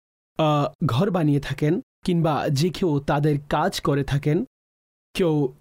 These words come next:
ডিজাইনার হলে, কেউ ক্যামেরাম্যান রয়েছেন, কিংবা অনেকে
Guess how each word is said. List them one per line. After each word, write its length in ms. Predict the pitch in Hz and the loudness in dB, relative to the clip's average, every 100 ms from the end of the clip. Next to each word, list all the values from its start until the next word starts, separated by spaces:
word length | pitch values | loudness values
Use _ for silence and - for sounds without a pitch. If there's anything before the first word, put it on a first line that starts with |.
| 156 | -2
ডিজাইনার 640 | 143 165 139 180 202 156 | 2 2 2 2 2 2
হলে, 400 | 107 151 143 139 135 | 0 2 2 0 -2
কেউ 380 | - 151 135 - - - | 0 2 2 -2 -6 -2
ক্যামেরাম্যান 520 | 160 160 196 180 143 | 0 2 2 2 2
রয়েছেন, 540 | 139 131 131 - 180 | 2 2 2 0 -2
কিংবা 500 | 277 175 165 156 - - | 0 2 2 0 -2 -2
অনেকে 420 | 160 185 - 143 | 0 0 0 0